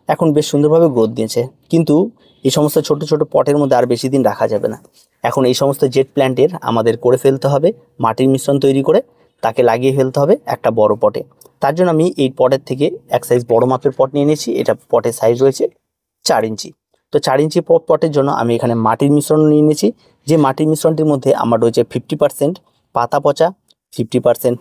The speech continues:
নরমাল মাটি, আর তার সঙ্গে আমি বালি মিশিয়ে নিয়েছি। এই বালি এবং এই সমস্ত কিছু দিয়ে একটা ওয়েল ড্রেনেজ আপনাকে মাটি তৈরি করতে হবে, যে মাটিটি আপনারা যখনই হাত দিয়ে মুঠো করবেন এবং ছেড়ে দেবেন, মাটিটিও আস্তে আস্তে ছেড়ে দেবে। আর এই মাটির মধ্যে যে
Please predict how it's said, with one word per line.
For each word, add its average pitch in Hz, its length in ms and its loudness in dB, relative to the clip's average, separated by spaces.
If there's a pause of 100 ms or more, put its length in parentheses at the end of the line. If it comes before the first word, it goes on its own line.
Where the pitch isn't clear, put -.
(140)
নরমাল 123 280 2 (280)
মাটি, 123 240 0 (180)
আর 113 140 -2
তার 156 160 0
সঙ্গে 160 220 2
আমি 165 100 2 (320)
বালি 123 220 0 (100)
মিশিয়ে 107 280 -4
নিয়েছি। 110 260 -8 (1200)
এই 175 200 2
বালি 160 240 0 (260)
এবং 143 140 2 (200)
এই 151 60 2 (100)
সমস্ত 147 260 0 (100)
কিছু 165 180 0
দিয়ে 147 160 4
একটা - 200 -2
ওয়েল 139 240 4
ড্রেনেজ 139 240 2 (100)
আপনাকে 127 220 -4 (120)
মাটি 117 300 0
তৈরি 107 220 0
করতে 110 160 0
হবে, 110 180 2
যে 135 80 2 (100)
মাটিটি 127 320 -2 (180)
আপনারা 117 260 0 (100)
যখনই 135 480 0
হাত - 200 -4
দিয়ে 123 180 2
মুঠো 117 240 -2
করবেন 120 240 2 (380)
এবং 127 100 0 (100)
ছেড়ে 147 260 4
দেবেন, 135 260 2
মাটিটিও 117 400 0
আস্তে - 180 -4
আস্তে - 220 -4
ছেড়ে 110 240 -4
দেবে। - 140 -8 (460)
আর 123 160 2
এই 156 120 4
মাটির 165 300 0
মধ্যে 175 260 0
যে 165 60 2